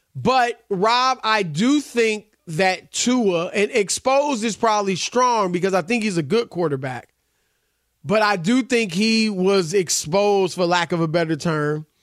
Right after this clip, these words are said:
and I, I hesitate to call him great. I'm not ready to give him that nod, and I've been hesitant about that, um, whether it's untimely interceptions, uh, or what have you. And, Rob, yesterday,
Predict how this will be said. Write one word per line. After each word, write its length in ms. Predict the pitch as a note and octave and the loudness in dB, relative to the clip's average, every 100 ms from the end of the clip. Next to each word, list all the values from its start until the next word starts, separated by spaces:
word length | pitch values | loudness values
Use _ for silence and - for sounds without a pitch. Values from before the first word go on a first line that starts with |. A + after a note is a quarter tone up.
| _ _ _ - | _ _ _ -2
and 160 | G3+ | 2
I, 180 | G#3 G#3+ G#3+ | 2 2 0
I 180 | G3+ F#3+ | 0 2
hesitate 680 | G#3+ A#3 A3 F3 G#3 G3 | 0 2 0 0 0 0
to 120 | F#3 E3+ | -4 -2
call 340 | F#3+ F#3+ F#3+ | 0 2 0
him 140 | F#3 | -2
great. 320 | F3+ G3 G#3 D#3+ | 0 0 0 0
I'm 120 | E3+ | 0
not 200 | F3+ F3+ | 0 0
ready 200 | F#3 F#3 | 0 0
to 100 | F3 | 0
give 180 | F3+ F3 | -2 0
him 80 | |
that 220 | F3 F3+ E3+ | 0 -2 0
nod, 320 | F3+ F#3+ F3+ | 0 0 0
and 40 | |
I've 220 | F#3 D#3+ | 0 0
been 320 | D3+ A3 G3+ E3+ _ _ _ _ | 0 0 -2 -8 _ _ _ _
hesitant 500 | G3 F3+ F3 D#3+ E3 | -2 0 0 0 0
about 360 | D#3 D3 C#3+ | 0 0 -2
that, 260 | C#3 A2 - _ _ | -6 -6 -12 _ _
um, 400 | D3+ D#3 D3+ D3+ | -2 0 -2 -2
whether 240 | D#3 E3+ F3 | -2 0 -2
it's 160 | D#3 | -2
untimely 640 | F#3+ F3+ F3 F3+ F3 E3+ E3+ | -2 -2 0 -2 0 0 0
interceptions, 880 | E3 D#3 G#3 G3+ D#3 G3 F#3 E3+ - _ _ _ _ - | -2 -4 -2 -2 -2 -4 -2 -4 -14 _ _ _ _ -6
uh, 240 | F3 F3 E3+ | -2 0 0
or 140 | F3+ | 0
what 220 | F3 F3 | 2 0
have 420 | D#3+ F#3 A3 F3+ | 2 2 0 0
you. 300 | E3 E3+ D#3 - _ _ _ _ | -2 -2 -2 -8 _ _ _ _
And, 240 | G3 G3 F#3 | 0 2 2
Rob, 400 | G#3 A3 G#3+ F3+ | 2 2 0 0
yesterday, 1040 | G3+ A#3 A#3+ B3 A#3+ F#3+ F3+ F3 F3 E3+ | 0 0 -2 -4 0 0 2 2 0 -4